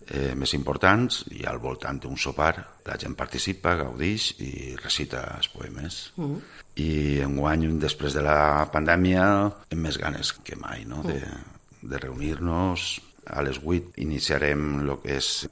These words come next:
Speaker 1: el recital poètic. La gent ha de reservar el seu poema i no sé si dir ara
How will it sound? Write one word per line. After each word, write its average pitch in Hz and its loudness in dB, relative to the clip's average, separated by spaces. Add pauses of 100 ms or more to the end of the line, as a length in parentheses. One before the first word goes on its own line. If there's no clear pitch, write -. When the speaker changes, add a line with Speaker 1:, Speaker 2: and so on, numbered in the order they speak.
Speaker 1:
el 73 -4
recital 71 -2
poètic. 78 -4 (220)
La 80 -4
gent 71 -2
ha 73 4
de 71 0
reservar 73 2
el 71 -2
seu 71 -2
poema 85 0
i 62 -8 (140)
no 64 -14
sé 58 -8
si 60 -10
dir 65 -6
ara 67 -4